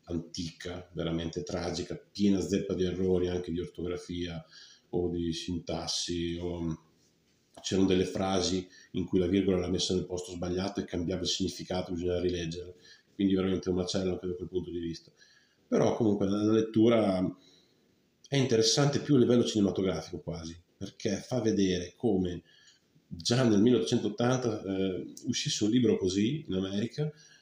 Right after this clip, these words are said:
eh, un libro che era pronto per diventare un film. E, e infatti cosa che poi è successa ben presto, perché il primo film penso sia del millenovecentoundici circa.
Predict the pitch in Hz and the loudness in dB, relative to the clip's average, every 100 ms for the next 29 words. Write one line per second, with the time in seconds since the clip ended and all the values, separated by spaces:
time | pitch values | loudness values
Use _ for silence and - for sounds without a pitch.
0 | _ _ 113 107 107 139 202 165 - 117 | _ _ 0 2 4 4 4 0 0 -2
1 | 113 - 175 202 202 202 180 151 131 131 | -2 -2 2 2 0 -2 -4 -2 -2 -4
2 | 131 143 127 - 90 85 95 _ _ _ | -2 0 0 -2 -6 -6 -12 _ _ _
3 | _ _ - 107 92 90 87 82 - 113 | _ _ 0 2 4 4 0 -4 -6 -10
4 | - - - 80 90 101 - 98 - - | -8 -8 -6 -4 -2 -4 -2 -2 -2 -8
5 | 90 - 82 - - 87 90 110 95 90 | -8 -6 -6 -10 -8 -4 -2 -2 -2 -6
6 | 78 - 85 - 92 85 - 107 101 87 | -10 -8 -8 -4 -2 -2 0 2 0 -4
7 | - - 90 87 90 92 90 90 - 90 | -6 -4 -2 -2 -4 -2 0 -2 -2 -6
8 | 90 85 90 90 82 82 - - 76 | -4 -4 -4 -6 -8 -10 -8 -8 -12